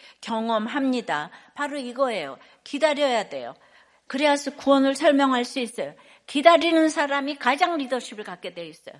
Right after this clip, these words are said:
인내하는 사람이 가장 리더십을 갖게 돼 있어요. 똑똑한 사람이 아니에요. 그냥 뭐, 예,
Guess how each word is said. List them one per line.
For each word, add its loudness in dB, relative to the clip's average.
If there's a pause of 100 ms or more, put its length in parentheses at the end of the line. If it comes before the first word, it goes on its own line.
(340)
인내하는 4
사람이 -4
가장 2
리더십을 0
갖게 -2
돼 -8
있어요. -14 (480)
똑똑한 6
사람이 4
아니에요. -4 (420)
그냥 6
뭐, 4 (180)
예, -4